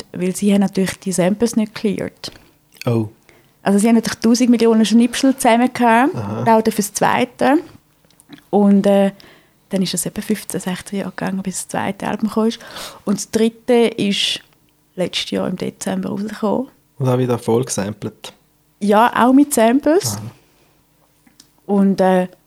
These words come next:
Speaker 1: ich feier's mega fest. Ja, ist mein Album, ich glaub, auch vielleicht von dem Jahr auch. Aber ich habe seit dem Dezember sicher, weiss Gott, wie viel Mal gelesen.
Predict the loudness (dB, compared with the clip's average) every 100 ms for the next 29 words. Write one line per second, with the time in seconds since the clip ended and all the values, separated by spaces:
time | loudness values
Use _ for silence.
0 | _ _ -18 -10 -6 -6 -6 -10 -12 -10
1 | -8 -8 -6 -6 -8 -10 -14 _ _ _
2 | _ _ _ _ _ _ -8 -6 -6 _
3 | -8 -4 -4 -2 0 0 0 -2 -2 -2
4 | -2 0 0 0 0 -2 -4 -8 -4 -4
5 | -2 -4 -4 -4 -2 -4 -8 _ _ _
6 | -10 -2 0 0 0 2 4 2 0 -2
7 | -2 -4 -6 -6 -10 -10 -12 -10 -10 -8
8 | -8 -8 -8 -8